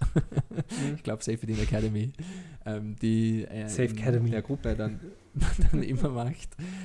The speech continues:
Speaker 1: äh, ich glaub, die werden auch irgendwann dann auf dem Podcast landen.
Speaker 2: Ah, okay.
Speaker 1: Ähm, und das sind auch immer hochwertige Diskussionen und teilweise auch Vorträge. Und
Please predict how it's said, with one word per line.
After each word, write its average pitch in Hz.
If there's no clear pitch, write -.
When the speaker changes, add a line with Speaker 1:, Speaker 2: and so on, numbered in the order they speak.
Speaker 1:
äh, 110
ich 117
glaub, 113
die 143
werden 120
auch 131
irgendwann 113
dann 101
auf -
dem 95
Podcast -
landen. -
Speaker 2:
Ah, 110
okay. 101
Speaker 1:
Ähm, -
und 104
das 107
sind 101
auch -
immer 104
hochwertige 104
Diskussionen 131
und 104
teilweise 104
auch 101
Vorträge. 107
Und 98